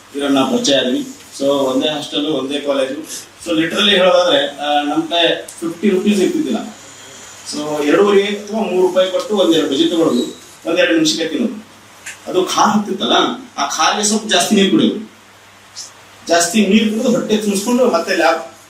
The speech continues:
ಆ, ಜುವಾಲಜಿ ಲ್ಯಾಬ್, ಬಾಟನಿ ಲ್ಯಾಬ್, ಕೆಮಿಸ್ಟ್ರಿ ಲ್ಯಾಬ್, ಫಿಸಿಕ್ಸ್ ಲ್ಯಾಬ್, ಆ ಕಡೆ ಲ್ಯಾಬ್ ಹೋಗೋದು. ಈ ತರ ಪರಿಸ್ಥಿತಿ. ಯಾಕೆ ಈ ಮಾತು ಹೇಳ್ತೀನಿ ಅಂದ್ರೆ ಬಡತನ ಅನ್ನೋದು ಒಂದು ಶಾಪ ಅಲ್ಲ, ಅದೇನದು ಒಂದು ವರ.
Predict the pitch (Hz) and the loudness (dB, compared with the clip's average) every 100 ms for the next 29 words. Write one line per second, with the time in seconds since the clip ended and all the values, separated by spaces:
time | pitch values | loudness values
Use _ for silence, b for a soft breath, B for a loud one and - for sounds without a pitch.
0 | - - - - 120 120 117 110 143 147 | -20 -20 -20 -12 -6 -4 -4 -2 2 2
1 | 127 113 110 107 117 113 123 131 123 107 | 2 0 -4 -4 -6 -4 -4 -2 -2 0
2 | 104 110 107 143 139 110 110 107 110 117 | 0 0 2 2 2 2 2 2 0 -2
3 | 123 - 107 98 - - - - - 120 | -4 -4 -6 -8 -10 -16 -16 -8 -2 0
4 | - - - - - - - 220 220 220 | 2 4 2 0 -6 -12 0 2 2 0
5 | - 160 - - - - - - - - | 0 -2 -4 -6 -14 -16 -18 -20 -10 -8
6 | 208 196 185 175 - 170 165 - - - | -4 -2 -2 0 0 -2 -2 -2 -2 -2
7 | - - - 123 156 160 165 165 156 151 | -6 -14 -6 0 0 2 4 4 2 0
8 | 151 139 - - - 139 - 131 110 98 | -2 -2 0 0 2 -2 -2 0 0 2
9 | 120 110 - - 113 139 135 151 - - | 2 2 0 -8 -6 -4 -4 -2 -4 -4
10 | - - - - - - - 110 101 269 | -12 -20 -20 -20 -20 -20 -18 -16 -12 -6
11 | 254 220 | -2 0